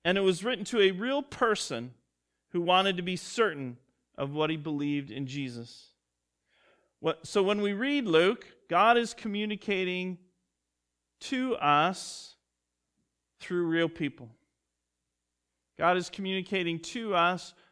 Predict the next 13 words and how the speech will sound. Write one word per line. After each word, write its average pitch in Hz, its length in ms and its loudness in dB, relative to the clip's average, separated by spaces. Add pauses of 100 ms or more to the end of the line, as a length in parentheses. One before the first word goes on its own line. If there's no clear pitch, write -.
(160)
through 185 320 -4
real 196 240 2
people. 190 460 -10 (920)
And 170 100 -2
if 180 140 -4
you're 226 140 4
a 226 40 2
follower 214 380 6
of 214 120 -4
Christ, 190 540 -2 (260)
someone 240 520 0
probably 214 640 6 (100)
shared 214 720 0